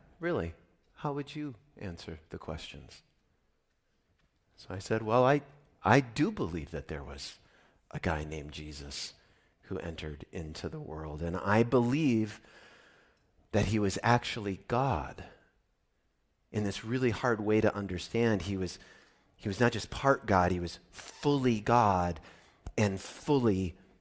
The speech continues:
human. And he came for many reasons, but the Bible gives us two of the most, most important reasons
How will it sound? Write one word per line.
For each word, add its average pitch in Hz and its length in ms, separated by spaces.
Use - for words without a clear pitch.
human. 85 800
And 123 140
he 117 100
came 147 440
for 110 240
many 117 300
reasons, 98 760
but 101 280
the 110 80
Bible 120 320
gives 104 260
us - 240
two 131 280
of 110 100
the 110 80
most, 113 480
most 113 280
important 101 500
reasons 101 680